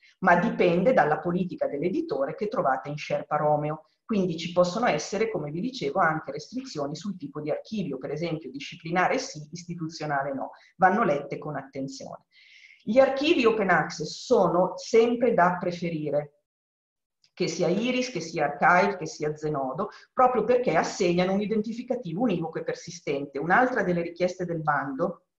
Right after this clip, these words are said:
è la, eh, l'indicazione della url, ma la url non è stabile, mentre se voi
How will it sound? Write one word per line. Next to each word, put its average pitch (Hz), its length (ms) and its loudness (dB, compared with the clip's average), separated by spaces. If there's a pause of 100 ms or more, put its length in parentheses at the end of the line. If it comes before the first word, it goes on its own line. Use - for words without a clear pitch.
(760)
è 170 320 6
la, 160 300 6
eh, 160 240 2
l'indicazione 202 1080 2 (340)
della 175 340 6
url, 156 500 -2
ma 196 160 6
la 233 80 8
url 175 360 4
non 156 200 -4
è 180 40 0
stabile, 175 640 0
mentre 180 400 0
se - 180 -12
voi 202 340 4